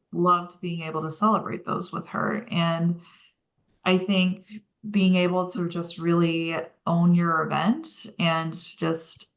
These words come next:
and know that I'm here as your support and coach to make that happen, I think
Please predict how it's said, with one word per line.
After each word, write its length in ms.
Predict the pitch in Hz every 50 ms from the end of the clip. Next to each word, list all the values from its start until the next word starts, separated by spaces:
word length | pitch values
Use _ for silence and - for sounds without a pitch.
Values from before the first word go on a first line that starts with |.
| _ _
and 200 | - 175 170 170
know 220 | 170 165 165 165 165
that 140 | 170 170
I'm 240 | 165 160 165 165 170
here 280 | 170 - 165 160 160 160
as 160 | 156 160 160
your 140 | 160 160 156
support 640 | 156 - 170 147 - - - 160 156 165 160 -
and 180 | 160 156 156 151
coach 440 | - - 156 156 160 - - - -
to 60 | 180
make 220 | 165 160 156 156
that 180 | - 143 135 -
happen, 680 | - - 135 139 143 - - 185 190 202 214 214 208 -
I 180 | 160 170 170 -
think 420 | - 160 156 156 156 156 - -